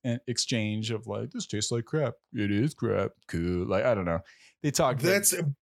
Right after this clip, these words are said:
Speaker 2: right. Those jokes are in Shrek a lot more, and that's why
Speaker 1: Mm.
Speaker 2: I think,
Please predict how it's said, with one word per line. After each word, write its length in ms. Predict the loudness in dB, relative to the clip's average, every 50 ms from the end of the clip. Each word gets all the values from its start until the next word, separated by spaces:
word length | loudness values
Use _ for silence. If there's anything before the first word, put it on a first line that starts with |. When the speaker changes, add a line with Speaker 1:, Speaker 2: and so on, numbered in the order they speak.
| _ _ _ -4
Speaker 2:
right. 500 | -2 0 2 2 2 0 0 -2 -4 -6 -6
Those 380 | -2 2 4 4 4 4 2
jokes 380 | 2 4 4 4 4 4 2 2
are 240 | 4 2 2 0 0 0
in 440 | 0 2 2 2 0 -2 -4 -8 -12 _ _ _ _ _ -2
Shrek 480 | 0 2 2 2 4 4 4 4 2 2
a 60 | 2
lot 280 | 2 4 4 2 2 2
more, 260 | 2 2 2 2 2
and 120 | 2 0
that's 240 | 0 -2 0 0 2
why 280 | 2 4 2 2 2 0
Speaker 1:
Mm. 20 |
Speaker 2:
I 100 | -2 -4
think, 300 | -4 -8 -10 -10 -14